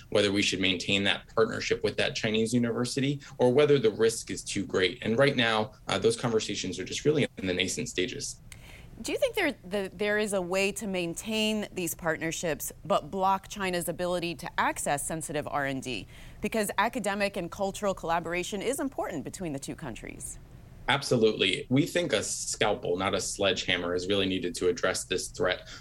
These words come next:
Speaker 1: Only about ninety Chinese civilian universities have been tapped by the Chinese government to support its military modernization. To put that in perspective, it's about three percent of all Chinese universities that we say are higher risk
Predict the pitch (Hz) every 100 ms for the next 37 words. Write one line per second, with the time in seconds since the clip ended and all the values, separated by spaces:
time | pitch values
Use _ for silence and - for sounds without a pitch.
0 | - 170 214 269 220 127 120 110 107 107
1 | 127 139 143 127 120 113 117 113 - 101
2 | 107 104 101 95 95 98 - 110 - 101
3 | 98 92 - 110 98 - - 101 104 98
4 | - 101 95 - 95 104 101 107 - -
5 | 104 - - 92 95 92 90 90 90 87
6 | 85 87 87 - 85 - - 147 143 139
7 | 123 120 110 120 117 135 131 - - -
8 | - 175 - - 120 139 156 139 110 -
9 | 117 107 98 92 104 101 104 104 101 95
10 | 95 90 90 90 - 95 92 101 117 113
11 | 104 101 92 - - 104 101 95 92 101
12 | - -